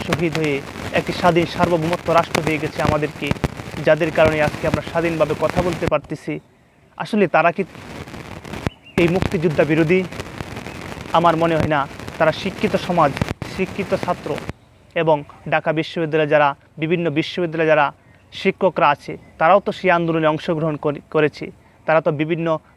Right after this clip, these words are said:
দেশ থেকে পিএইচডি, বিভিন্ন স্নাতক অর্জন করে এসেছে। তারাও শিক্ষার্থীর সাথে একমত প্রকাশ করে এই আন্দোলন বা একটা যৌক্তিক দাবি সরকার এবং হাইকোর্টের কাছে পেশ করছে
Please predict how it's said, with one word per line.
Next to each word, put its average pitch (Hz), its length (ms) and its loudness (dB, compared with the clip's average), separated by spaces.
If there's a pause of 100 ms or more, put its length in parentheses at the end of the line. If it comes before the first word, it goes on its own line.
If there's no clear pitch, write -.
দেশ 156 180 4 (100)
থেকে 160 160 -2
পিএইচডি, 156 540 0 (240)
বিভিন্ন 208 480 0 (480)
স্নাতক 185 440 2 (300)
অর্জন 165 300 0
করে 160 220 2
এসেছে। 147 380 -4 (320)
তারাও 175 200 4
শিক্ষার্থীর 180 440 -4
সাথে 175 280 -2
একমত 170 400 -2
প্রকাশ - 320 -4
করে 160 260 0 (240)
এই 160 120 2
আন্দোলন 160 460 2 (320)
বা 151 200 4
একটা 156 180 -4
যৌক্তিক 156 480 0
দাবি 160 320 2 (220)
সরকার 165 400 2
এবং 151 300 2 (240)
হাইকোর্টের 170 520 0
কাছে 165 380 -2 (420)
পেশ 175 220 -4
করছে 160 400 -6